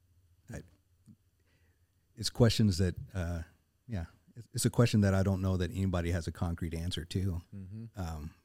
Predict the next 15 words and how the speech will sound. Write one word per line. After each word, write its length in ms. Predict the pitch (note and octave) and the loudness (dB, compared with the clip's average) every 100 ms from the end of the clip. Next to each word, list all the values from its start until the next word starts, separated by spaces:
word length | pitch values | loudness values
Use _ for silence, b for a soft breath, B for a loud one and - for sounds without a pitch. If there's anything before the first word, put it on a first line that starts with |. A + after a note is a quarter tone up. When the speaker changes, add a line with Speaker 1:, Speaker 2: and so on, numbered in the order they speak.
| _ - | _ -12
Speaker 1:
but 180 | F2 D#2+ - | -10 -10 -12
it's 180 | F#2+ - | -8 -4
something 380 | - F#2+ G2 E2+ | -2 -2 -4 -6
that 100 | E2 | -6
you 140 | F#2+ | -6
can 280 | - E2 D#2+ - _ | -6 -8 -10 -16 _
kinda 180 | - F2 | -6 -4
watch 600 | E2 E2 F2+ G#2+ - - _ _ _ _ _ _ _ _ _ _ - | -4 -4 -6 -6 -10 -12 _ _ _ _ _ _ _ _ _ _ -6
and 380 | F#2 E2+ E2+ - G2 | -4 -4 -8 -14 -10
look 200 | F#2+ - | -6 -4
at 120 | F2 - _ _ | -4 -8 _ _
all 160 | G2+ F2+ | -6 -4
the 100 | F2 | -6
times 640 | - G2+ F2+ E2+ E2+ - - _ - | -4 -4 -2 -6 -8 -12 -18 _ -12
and 380 | F2+ D#2 D2 | -10 -8 -10